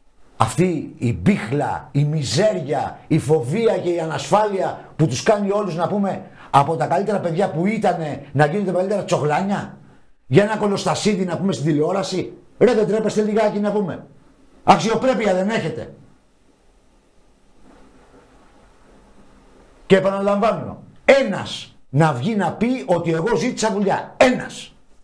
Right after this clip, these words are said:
Ένας. Κάνω τριάντα τρία χρόνια ασταμάτητα τηλεόραση και δεν ζήτησα δουλειά από κανέναν. Και ξέρετε ποια είναι η μαγιά η δικιά μου;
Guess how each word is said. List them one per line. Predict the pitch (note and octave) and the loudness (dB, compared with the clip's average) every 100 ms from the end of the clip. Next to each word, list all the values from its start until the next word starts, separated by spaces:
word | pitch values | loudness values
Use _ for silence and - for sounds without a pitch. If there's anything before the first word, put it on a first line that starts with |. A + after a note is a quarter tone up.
| - | 2
Ένας. | C4+ G#3 - - - - - _ _ _ _ - | 2 2 -4 -12 -16 -20 -20 _ _ _ _ -6
Κάνω | - A3 A3 | 2 2 2
τριάντα | F#3 G3 F#3 F3 | 0 0 0 -2
τρία | B3 A3+ | -2 0
χρόνια | A3+ G#3+ F#3 | -2 -2 -4
ασταμάτητα | - G3 A3+ G#3+ | -2 -2 -2 -2
τηλεόραση | D#3+ F3+ G3 A#3+ A3 C4 A#3 - - | -2 0 0 0 -2 -4 -6 -10 -4
και | - E3+ | 0 2
δεν | G3 | 2
ζήτησα | D#3+ B3 - G#3+ | -2 -4 -2 -2
δουλειά | G3 A#3+ | 0 0
από | A3 | 0
κανέναν. | A3+ A3 A#3+ F3+ A#2 - - - - | 0 0 0 -4 -8 -12 -20 -20 0
Και | D3+ | 2
ξέρετε | C#3+ G#3 G3 | 2 0 0
ποια | G#3+ | 0
είναι | A3+ | -2
η | |
μαγιά | A3 G3+ A#3 | 0 0 0
η | |
δικιά | A3+ C#4 C4 | 0 0 0
μου; | E3 G#2 - | -2 -10 -16